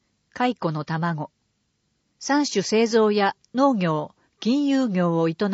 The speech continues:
み、次第に財産を蓄積していきました。三種製造家としての亀岡正元は、伊達郡名家養業所、樋口秀夫著、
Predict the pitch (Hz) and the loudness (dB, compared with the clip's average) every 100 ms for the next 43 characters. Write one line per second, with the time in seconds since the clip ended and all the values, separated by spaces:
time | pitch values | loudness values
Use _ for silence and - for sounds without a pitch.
0 | 190 175 - _ _ _ _ _ - 196 | -2 -4 -10 _ _ _ _ _ -2 2
1 | 233 247 240 220 262 269 196 180 170 - | 2 2 -2 0 0 0 -2 -2 -4 -6
2 | - - 220 180 - 170 156 160 156 - | -10 -8 -6 -6 -6 -6 -8 -8 -8 -8
3 | - - _ _ _ _ _ _ _ _ | -8 -10 _ _ _ _ _ _ _ _
4 | _ _ _ - - 294 285 190 208 226 | _ _ _ -8 0 0 2 0 2 2
5 | 247 233 233 220 214 - 214 202 - - | 4 0 0 -4 -4 -2 -2 -2 -4 -2
6 | 202 269 262 247 226 220 240 233 - 175 | 0 0 -2 -2 0 0 -2 -2 -2 -2
7 | 165 _ _ _ _ _ _ _ _ - | -2 _ _ _ _ _ _ _ _ -6
8 | 190 220 269 202 175 170 - 269 254 185 | -4 0 0 0 -2 -6 -2 0 0 0
9 | 165 180 233 226 214 - 190 - _ _ | 2 4 2 2 -2 -2 -4 -6 _ _
10 | _ _ _ _ _ _ - 262 233 170 | _ _ _ _ _ _ -6 -2 -2 -4
11 | 156 165 196 202 - 175 | -6 -4 -4 -4 -6 -8